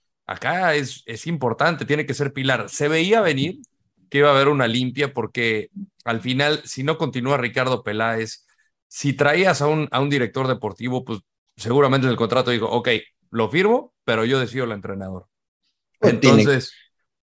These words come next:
Speaker 1: ¿mande?
Speaker 2: No, digo, ti-, tendría que ser, ¿no?
Speaker 1: Sí, sí, sí. Pero hay veces que en el fútbol mexicano a veces no pasa eso. Yo, en Chivas lo hemos visto, o sea, cuan-, corrían más a directores deportivos que entrenadores. Eh, y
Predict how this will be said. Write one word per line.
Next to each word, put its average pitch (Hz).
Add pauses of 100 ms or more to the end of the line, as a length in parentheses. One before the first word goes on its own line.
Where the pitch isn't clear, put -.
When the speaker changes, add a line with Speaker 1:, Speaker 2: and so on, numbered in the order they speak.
(480)
Speaker 1:
¿mande? 156 (400)
Speaker 2:
No, 165
digo, 127
ti-, -
tendría 120
que -
ser, 196
¿no? 170 (140)
Speaker 1:
Sí, 165
sí, 113
sí. 92
Pero 143
hay 180
veces 208
que -
en 151
el 143
fútbol 175
mexicano 147
a 147
veces 156
no 160
pasa 139
eso. 143
Yo, 120
en -
Chivas 131
lo 110
hemos 127
visto, 127
o 101
sea, 107 (220)
cuan-, 135
corrían 147
más 156
a 151
directores 135
deportivos 123
que 117
entrenadores. 117 (480)
Eh, 113
y 127